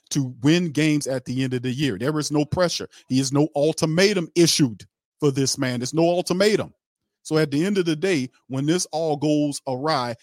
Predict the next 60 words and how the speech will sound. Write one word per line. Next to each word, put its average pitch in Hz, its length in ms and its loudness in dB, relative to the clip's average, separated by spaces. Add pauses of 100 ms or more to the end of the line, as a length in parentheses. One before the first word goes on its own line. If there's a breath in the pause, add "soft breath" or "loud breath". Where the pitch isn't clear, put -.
he's 196 260 -4
gonna 196 240 -2
disappear 196 500 0
for 127 140 -6
several 165 340 0
weeks 175 260 -4
after 165 280 -2
the 196 100 -4
season. 135 460 -2 (240 soft breath)
And 143 180 0
when 147 160 4
they, 143 260 -2
and 127 160 -6
then 165 200 2
they'll 160 180 0
release 139 540 0
it, 143 80 0
they'll 135 200 -2
leak 165 220 -2
it 196 120 -4
to 196 100 0
the 185 80 0
media, 185 360 0
the 120 120 -6
guys 127 320 -6
that 147 100 -8
they're 185 100 -4
cool 185 220 -4
with, 135 140 -2
the 123 80 -4
ones 127 220 -2
that 131 120 -2
give 143 140 -2
the 143 60 -6
softball 160 520 -2
questions 127 380 -4
that 113 100 -4
I 117 80 -8
told 175 300 -2
y'all 135 160 -2
to 123 40 -4
watch 131 280 -4
out 180 240 0
for. 110 260 -8 (440)
And 139 180 0
then 165 400 4
later 160 460 2
on, 151 240 2
weeks 175 280 -2
later, 170 320 2
they'll 135 200 -2
come 147 260 -4
back 139 260 -2
with 113 120 -8
something 135 340 -2
else 131 200 -4
and 101 80 -20
talk 131 200 -4
about 104 220 -6
it. 107 80 -12